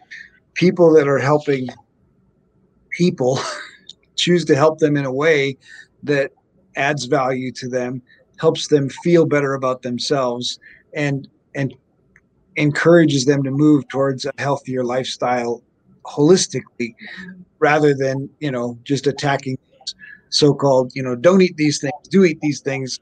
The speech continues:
you know, having this, this checklist of do's and don'ts, which, you know, don't go over so well in our independent <laughs> type culture. Um, and so I think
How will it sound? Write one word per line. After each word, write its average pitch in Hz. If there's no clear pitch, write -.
you 139
know, 127
having 139
this, -
this 127
checklist 147
of 120
do's 139
and 123
don'ts, 139
which, -
you 147
know, 123
don't 147
go 143
over 139
so 131
well 131
in 131
our 135
independent 139
<laughs> -
type 151
culture. 127
Um, 120
and 135
so 156
I 151
think 165